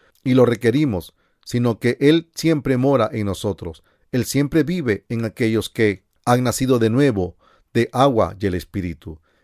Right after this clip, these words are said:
enseñándoles todas las cosas y guiándolos al conocimiento de la palabra de Dios.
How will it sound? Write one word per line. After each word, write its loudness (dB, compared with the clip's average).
enseñándoles -2
todas 2
las -2
cosas -2
y -8
guiándolos 0
al -6
conocimiento -4
de 0
la 0
palabra 0
de -2
Dios. -2